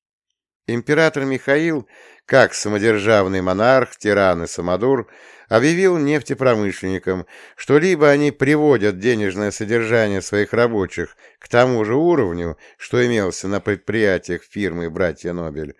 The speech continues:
либо он секвестирует их прииски в казну. На этом вопрос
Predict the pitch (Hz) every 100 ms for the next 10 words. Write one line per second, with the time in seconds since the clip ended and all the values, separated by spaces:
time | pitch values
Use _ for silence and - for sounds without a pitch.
0 | - - - - 180 185 160 165 165 -
1 | 147 135 127 - 98 101 95 92 87 92
2 | - 113 131 117 - 98 _ 82 67 69
3 | 65 _ _ _ _ _ _ _ _ _
4 | _ _ _ _ - 127 156 147 135 127
5 | 135 151 165 156 -